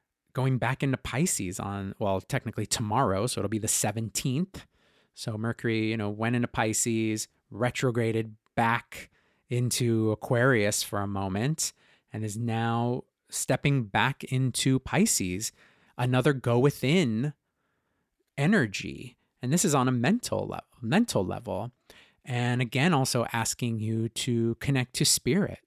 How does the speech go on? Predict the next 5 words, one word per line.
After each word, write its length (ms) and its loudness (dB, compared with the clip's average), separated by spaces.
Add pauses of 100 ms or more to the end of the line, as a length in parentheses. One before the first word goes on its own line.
to 120 0
your 160 0
spirit 560 -2
self. 600 -12 (480)
So 600 2